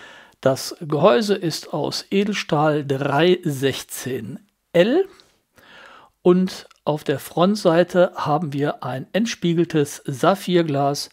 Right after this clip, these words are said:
was ganz leicht, aber wirklich nur ganz leicht gewölbt ist.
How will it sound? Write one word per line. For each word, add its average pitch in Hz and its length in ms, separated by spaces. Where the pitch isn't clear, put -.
was - 400
ganz 220 480
leicht, 147 400
aber 151 180
wirklich 180 300
nur 131 260
ganz 156 380
leicht 147 380
gewölbt 160 460
ist. 202 360